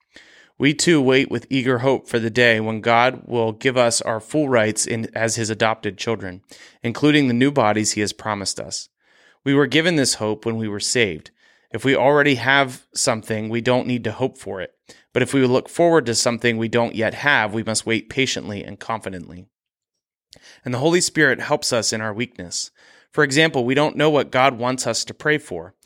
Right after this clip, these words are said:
but the Holy Spirit prays for us with groanings that cannot be expressed in words. And the Father who knows all hearts knows what the Spirit is saying,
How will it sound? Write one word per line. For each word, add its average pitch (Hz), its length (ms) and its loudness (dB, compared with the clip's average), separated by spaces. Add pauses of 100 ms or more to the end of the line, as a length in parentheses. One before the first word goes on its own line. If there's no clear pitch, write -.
(280)
but 127 120 -6
the 135 80 0
Holy 135 220 4
Spirit 175 440 2
prays 151 300 0
for 107 220 -6
us 101 160 -8
with 107 160 -8
groanings 135 440 0
that - 100 -6
cannot 127 320 -2
be 117 100 0
expressed 113 560 -2
in 101 120 -8
words. 98 460 -10 (400)
And 120 120 -4
the 120 60 0
Father 147 360 4
who 143 120 0
knows 120 300 2
all 139 320 2
hearts 113 440 -2
knows 120 280 0
what 110 100 -14
the 110 80 -6
Spirit 120 420 0
is 107 120 -4
saying, 98 460 -2